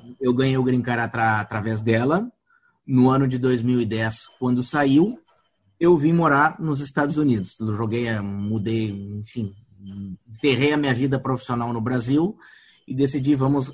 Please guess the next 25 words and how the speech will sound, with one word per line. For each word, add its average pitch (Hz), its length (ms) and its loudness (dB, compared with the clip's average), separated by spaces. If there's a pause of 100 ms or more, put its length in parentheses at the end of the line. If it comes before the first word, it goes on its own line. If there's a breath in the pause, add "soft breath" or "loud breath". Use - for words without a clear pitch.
recomeçar 143 680 0
nos 131 180 -2
Estados 127 440 -4
Unidos. 113 500 -4 (680 loud breath)
Ah, 143 680 -2
eu, 160 180 4
assim, 175 280 2
ó, 123 80 4
eu 131 180 0
tinha 214 240 -4
trabalhado 151 640 4
a 143 60 2
minha, 117 640 0
a - 40 -8
minha 120 240 0
vida 143 280 -4
toda, 117 320 -4
a - 20 -2
minha 113 100 0
formação 123 480 -4
em 123 60 0
administração 113 580 -4
de 107 120 -6
empresas, 139 680 -4
eh, 104 540 -6